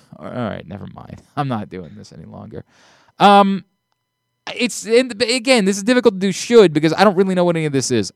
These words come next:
I'm gonna say should Wardlow 'cause I think Wardlow's the most compelling story here. I'm going to say will Ricky Starks 'cause I think they're just gonna blow it off and have him lose a match a week later.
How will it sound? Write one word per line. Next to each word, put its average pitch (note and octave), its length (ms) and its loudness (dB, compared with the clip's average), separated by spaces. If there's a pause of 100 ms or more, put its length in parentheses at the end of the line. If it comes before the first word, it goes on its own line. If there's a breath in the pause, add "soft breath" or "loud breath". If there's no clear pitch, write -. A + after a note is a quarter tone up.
I'm A3 120 4
gonna A#3+ 140 0
say A3 240 0
should A3 400 0
Wardlow F#3 640 2
'cause D3 200 -4
I D#3+ 120 0
think F3+ 260 -6
Wardlow's D3+ 500 -2
the C3+ 80 -6
most C#3 220 -4
compelling A#2+ 420 -8
story F#3 540 0
here. A3+ 380 -4 (400 soft breath)
I'm G3 160 -4
going F#3 220 -6
to D3+ 40 -8
say D3 220 -4
will C#3+ 380 2
Ricky C#3 260 -2
Starks F#3+ 420 4
'cause C#3+ 80 -4
I C#3+ 60 0
think D3+ 240 -2
they're C3+ 80 2
just B2 180 -2
gonna A#2+ 140 -4
blow A#2 240 2
it A2+ 80 0
off A#2+ 180 0
and A#2 80 -4
have A2+ 180 -4
him G#2+ 140 -8
lose A2 200 -4
a G#2+ 40 -8
match G2+ 240 -6
a G2 60 -8
week F2+ 180 -10
later. F#2+ 400 -12